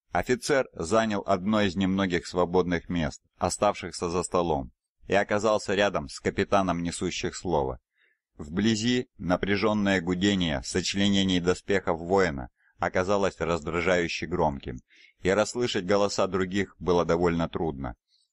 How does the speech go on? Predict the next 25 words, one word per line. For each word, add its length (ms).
"Рад, 380
что 260
ты 100
к 80
нам 160
присоединился, 920
Арик", 480
сказал 440
командующий 800
флотилией 640
Балак 540
Торв, 320
хмуро 300
глядя 460
на 180
запыхавшегося 840
майора 600
с 100
противоположного 1000
конца 380
стола. 460
"Как 240
я 140
уже 220
говорил". 520